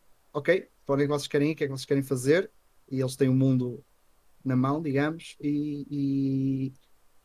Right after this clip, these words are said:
para ajudá-los, porque cria-se aquela indecisão, muitas vezes, quando se diz aos jogadores para onde é que vocês querem ir, e têm o mundo todo, não é? Então aí sim, aí convém mesmo ter, de alguma forma, chegar, eles obtiveram alguns rumores,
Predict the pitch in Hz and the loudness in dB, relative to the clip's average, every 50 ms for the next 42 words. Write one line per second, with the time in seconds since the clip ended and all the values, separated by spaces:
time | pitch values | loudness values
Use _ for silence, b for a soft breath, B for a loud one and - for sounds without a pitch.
0 | _ _ _ - 156 170 175 165 147 131 127 147 170 160 165 175 170 151 151 139 | _ _ _ 4 6 8 8 8 8 6 6 4 4 4 4 2 4 4 6 6
1 | 139 156 151 - - 143 139 135 - - - - - 120 120 - - - - 156 | 6 4 2 -2 -6 -10 -10 -10 -12 -20 -20 -20 -18 -16 -16 -16 -8 -2 2 2
2 | 156 143 - 156 135 160 151 151 147 147 139 - 156 139 131 139 135 143 156 143 | 2 2 0 0 2 4 6 6 6 4 2 0 0 2 4 4 4 4 2 0
3 | 139 139 123 123 139 135 135 - 143 131 127 127 135 139 135 127 135 139 139 135 | 0 0 0 2 0 -2 0 -2 -2 -2 -2 0 0 0 2 2 2 2 0 2
4 | - 151 143 143 139 143 135 - - - 139 131 127 117 123 143 - _ - 127 | 0 2 2 2 0 -2 -4 -4 -4 -2 -2 -2 0 -2 -2 -4 -6 _ -14 -10
5 | - - 123 120 123 123 127 127 127 127 127 120 - - - _ - - - _ | -6 -6 -4 -4 -2 0 0 2 2 2 2 0 -4 -10 -20 _ -20 -20 -20 _
6 | _ _ _ - - - - - - _ - 127 - - - - - 135 131 135 | _ _ _ -20 -20 -20 -20 -20 -20 _ -20 -20 -20 -20 -20 -2 2 4 4 6
7 | 139 139 135 127 131 139 143 139 - - _ _ - _ - 131 131 127 143 143 | 6 4 4 4 4 2 0 -2 -10 -20 _ _ -20 _ -4 -4 0 4 6 6
8 | 143 143 151 156 143 - - 156 139 131 123 120 127 131 127 127 - 139 131 135 | 8 8 8 6 4 4 4 4 4 4 4 2 0 0 0 2 2 2 4 4
9 | 139 139 139 135 131 131 139 135 131 123 120 117 117 113 - - - _ - 120 | 4 4 4 2 2 4 4 4 4 2 0 -2 -4 -8 -12 -18 -20 _ -8 -6
10 | 135 131 131 143 135 131 - 143 139 139 143 147 151 143 - _ _ _ - - | -4 0 0 0 0 2 2 2 4 4 2 0 -2 -4 -6 _ _ _ -8 -6
11 | - 135 127 143 147 147 147 147 156 147 139 135 147 143 - - 143 139 147 147 | -6 0 2 4 4 4 4 4 4 4 4 4 0 0 0 0 2 4 4 4
12 | 147 147 147 143 139 135 143 135 - 147 147 151 180 208 - - - | 4 2 2 0 0 -2 -6 -6 -2 0 2 2 0 0 -4 -10 -16